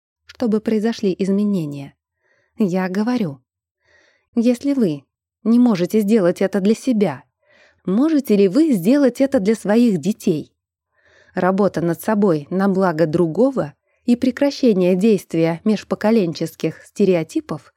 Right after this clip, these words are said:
часто может вдохновить людей – найти в себе мужество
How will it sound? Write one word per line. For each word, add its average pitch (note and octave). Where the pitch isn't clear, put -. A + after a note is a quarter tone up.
часто D4
может C4
вдохновить G#3+
людей – F#3+
найти G#3
в -
себе A3+
мужество G#3+